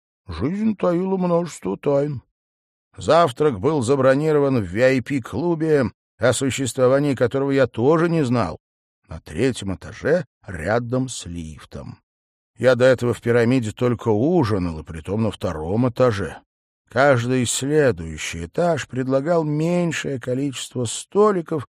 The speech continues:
но более дорогое меню, отсюда и название.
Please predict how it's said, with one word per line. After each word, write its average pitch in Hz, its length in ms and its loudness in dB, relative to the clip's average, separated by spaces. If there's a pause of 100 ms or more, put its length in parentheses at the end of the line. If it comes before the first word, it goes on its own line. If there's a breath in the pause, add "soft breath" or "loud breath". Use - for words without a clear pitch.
(200)
но 147 280 2
более 175 580 2
дорогое 127 640 0
меню, 120 400 2
отсюда 139 880 -6
и 139 140 -2
название. 73 840 -8